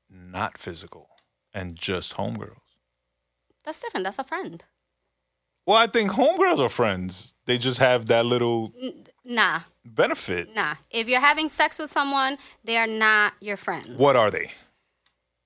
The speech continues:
Speaker 2: Not your friends.
Speaker 1: What are they?
Speaker 2: Or at least not my definition of friends. I don't know. You're in, like, a situationship, which is the
Speaker 1: Why?
Speaker 2: worst thing.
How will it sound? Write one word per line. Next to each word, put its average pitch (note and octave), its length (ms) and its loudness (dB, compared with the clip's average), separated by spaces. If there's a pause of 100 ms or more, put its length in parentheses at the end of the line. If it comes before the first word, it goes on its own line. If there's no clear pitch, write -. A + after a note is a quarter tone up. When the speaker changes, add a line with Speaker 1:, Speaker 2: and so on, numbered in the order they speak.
(1400)
Speaker 2:
Not F#3+ 220 -2
your E3+ 80 -8
friends. C#4 760 -2
Speaker 1:
What A#2+ 200 4
are C4+ 180 6
they? D4 280 0 (260)
Speaker 2:
Or G#3+ 60 2
at G#3 120 2
least A3+ 140 -6
not G#3+ 160 2
my G3+ 180 2
definition A3 500 -2
of F#3+ 80 -6
friends. G3+ 320 -4
I G#3+ 140 4
don't F4+ 120 0
know. G#4+ 140 2
You're B3+ 180 2
in, D4 180 0
like, D4+ 180 2
a B3 220 0 (440)
situationship, G3 1400 -10 (100)
which F3+ 120 -6
is A3 300 0
the - 100 -4
Speaker 1:
Why? - 60 -8 (100)
Speaker 2:
worst G#3+ 380 -10
thing. G#3+ 440 -12